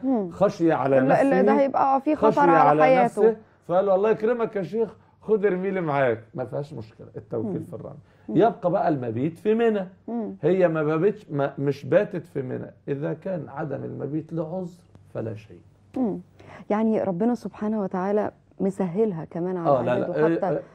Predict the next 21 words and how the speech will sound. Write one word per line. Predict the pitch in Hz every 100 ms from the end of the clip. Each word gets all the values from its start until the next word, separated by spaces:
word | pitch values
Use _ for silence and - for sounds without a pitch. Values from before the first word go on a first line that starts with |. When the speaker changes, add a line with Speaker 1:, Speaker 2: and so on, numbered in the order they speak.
| -
Speaker 2:
في | -
الحج، | 151 - 208 190
Speaker 1:
في | 165 185
الحج. | - 151
Speaker 2:
النبي | 143 156 165
رفع | 165 185 151 127 127 143
لنا | 147 175 151 151 -
يافطه | 160 190 - 165
كده: | 202 208 302 - _ -
"ما | 139 143
سئل | 208 208 156
عن | 143 135
شيء | 175 175 151 131
قدم | 196 151 156
او | 156 160 226
اخر | 214 202 214
الا | 208 185 156
قال: | 190 220 214 - _
'افعل | 214 - 202 208
ولا | 139 170 170
حرج'". | - 127 117